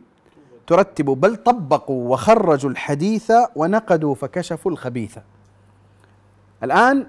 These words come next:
تجي النقطة التالية، وهي بعض الكتب التي جمعت. قال: "وجمع الخطيب في الكفاية كلامهم فأتقن الرواية". هذا كتاب الكفاية، الخطيب البغدادي رحمه الله،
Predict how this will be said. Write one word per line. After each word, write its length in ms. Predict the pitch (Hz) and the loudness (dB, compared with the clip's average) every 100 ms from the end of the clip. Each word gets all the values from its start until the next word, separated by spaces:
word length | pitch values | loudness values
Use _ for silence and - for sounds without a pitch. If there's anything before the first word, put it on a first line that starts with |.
| - | -4
تجي 180 | 196 208 | -4 -2
النقطة 480 | 214 208 202 214 - - | -2 -2 0 0 -2 -14
التالية، 600 | - 190 170 127 131 156 | -2 4 4 4 -2 -2
وهي 420 | 151 165 170 196 233 _ _ _ _ _ _ _ _ _ | -2 0 2 0 -2 _ _ _ _ _ _ _ _ _
بعض 240 | 131 165 156 | 0 2 2
الكتب 280 | 156 160 | -4 -4
التي 200 | 147 147 | -4 -4
جمعت. 480 | 143 165 120 90 _ - _ _ _ _ _ _ _ _ _ _ _ - | -2 -2 -2 -8 _ -20 _ _ _ _ _ _ _ _ _ _ _ 2
قال: 180 | 160 | 4
"وجمع 520 | 165 160 170 208 151 143 | 4 2 2 2 0 -2
الخطيب 580 | 135 - 131 196 180 | -6 -8 -6 -4 -4
في 140 | 135 147 | -4 -4
الكفاية 640 | 127 123 131 131 107 85 - _ _ _ _ _ _ | -6 -6 0 2 0 -6 -18 _ _ _ _ _ _
كلامهم 680 | 139 139 180 180 143 127 123 | -2 2 2 2 -2 -6 -8
فأتقن 580 | 110 - 160 - 127 135 | -8 -6 -8 -8 -8 -8
الرواية". 680 | 131 110 104 120 95 78 - _ _ _ _ _ _ _ _ _ _ _ _ _ _ _ _ _ _ | -8 -10 -6 -4 -4 -8 -18 _ _ _ _ _ _ _ _ _ _ _ _ _ _ _ _ _ _
هذا 180 | - 120 | -10 -8
كتاب 260 | 113 139 127 | -6 -4 -6
الكفاية، 400 | 107 113 139 127 | -8 -4 -4 -4
الخطيب 360 | 104 113 131 | -6 -12 -10
البغدادي 560 | 123 92 95 113 123 147 | -10 -12 -8 -6 -4 -6
رحمه 280 | 110 117 101 | -10 -12 -10
الله، 240 | 104 180 | -8 -8